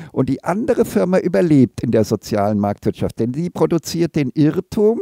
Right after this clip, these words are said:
dass Asbest harmlos sei, stellt dadurch billige Baumaterialien frei.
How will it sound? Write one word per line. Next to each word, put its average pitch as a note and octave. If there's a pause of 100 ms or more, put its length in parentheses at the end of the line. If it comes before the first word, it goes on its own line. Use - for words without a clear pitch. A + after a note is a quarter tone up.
(100)
dass -
Asbest -
harmlos D#3+
sei, C#4 (360)
stellt C#3+
dadurch C3
billige C#3+
Baumaterialien G3
frei. A3